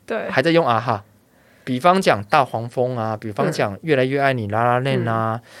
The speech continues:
Speaker 2: 比方讲一级玩家啊，就这些片子，这么新的片子还在用，用他的歌。而且很多观众或听众不知道一件事情，啊哈的 Take On Me
Speaker 1: 对。
Speaker 2: 是电影史上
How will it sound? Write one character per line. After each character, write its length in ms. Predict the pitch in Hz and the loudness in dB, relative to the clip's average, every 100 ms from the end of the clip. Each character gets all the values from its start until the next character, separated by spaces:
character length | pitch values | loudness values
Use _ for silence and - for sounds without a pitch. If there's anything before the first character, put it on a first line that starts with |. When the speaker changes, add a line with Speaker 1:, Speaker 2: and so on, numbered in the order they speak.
| - | -20
Speaker 2:
比 100 | - | -6
方 160 | 123 170 | -2 0
讲 120 | 156 | 0
一 80 | 160 | -2
级 160 | 165 135 | -6 -2
玩 180 | 123 127 | -2 -2
家 240 | - 143 | -2 0
啊， 380 | 156 151 151 151 | 2 2 0 -2
就 160 | 196 | -4
这 140 | 185 226 | -6 -2
些 140 | 262 | -2
片 240 | 262 277 226 | 0 2 2
子， 120 | 151 | 0
这 140 | 135 | -2
么 140 | 214 185 | 0 0
新 320 | - - 220 | 0 -2 2
的 80 | 196 | 0
片 320 | - 185 139 | 2 0 0
子 160 | 120 98 | -4 -4
还 120 | 117 | 0
在 120 | 139 | 2
用， 200 | 139 131 - _ _ _ _ _ | 2 0 -6 _ _ _ _ _
用 240 | 185 156 | 0 0
他 200 | 123 - | 0 0
的 80 | 123 | 0
歌。 300 | 101 104 98 107 _ _ - - - | 0 -4 -6 -10 _ _ -20 -14 0
而 80 | |
且 120 | 233 233 | 6 6
很 100 | 180 | 8
多 160 | 220 | 6
观 340 | 220 - 220 226 | 6 6 4 4
众 260 | 240 214 | 2 2
或 120 | 147 170 | 2 0
听 180 | 175 | 0
众 160 | 175 170 | 2 2
不 120 | 160 | 0
知 180 | 165 156 | -6 2
道 160 | 156 131 | 4 4
一 20 | |
件 180 | 127 120 | 2 -2
事 200 | 120 104 | -4 -6
情， 260 | - 98 - - - - _ | -6 -10 -14 -20 -20 -20 _
啊 120 | - | -2
哈 160 | 175 233 | 4 6
的 100 | 190 | 6
Take 260 | 175 185 170 | 2 4 4
On 100 | 160 | 4
Me 240 | 165 123 - | 2 -2 -6
Speaker 1:
对。 200 | - - - - - | -8 -8 -8 -18 -20
Speaker 2:
是 140 | - 226 | -4 -4
电 260 | 226 226 | 4 4
影 120 | 185 | 4
史 240 | 180 - 104 | -2 -4 -2
上 280 | - 127 | 4 4